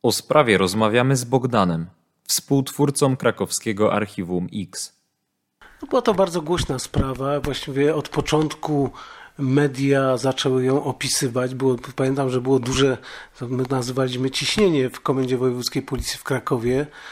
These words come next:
Speaker 2: No, znaleziona młoda dziewczyna, jeszcze, no, z podwójnym obywatelstwem, ale tak naprawdę mieszkanka Anglii. Tutaj przyjechała na miesiąc na,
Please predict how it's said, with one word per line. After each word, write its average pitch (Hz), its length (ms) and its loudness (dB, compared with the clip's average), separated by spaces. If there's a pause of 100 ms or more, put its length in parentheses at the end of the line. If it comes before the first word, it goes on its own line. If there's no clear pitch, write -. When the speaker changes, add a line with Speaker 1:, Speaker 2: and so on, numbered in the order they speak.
(360)
Speaker 2:
No, 135 160 -2
znaleziona 139 520 2
młoda 135 260 0
dziewczyna, 127 640 -2
jeszcze, 123 600 -4 (120)
no, 120 240 -8
z - 80 -16
podwójnym 135 440 0
obywatelstwem, 127 720 -2
ale 120 180 -6
tak 117 160 -8
naprawdę 123 400 -4
mieszkanka 120 540 -4 (440)
Anglii. 131 440 -2
Tutaj 135 280 -4
przyjechała 123 600 -4 (500)
na 135 100 -2
miesiąc 131 560 0
na, 127 100 -4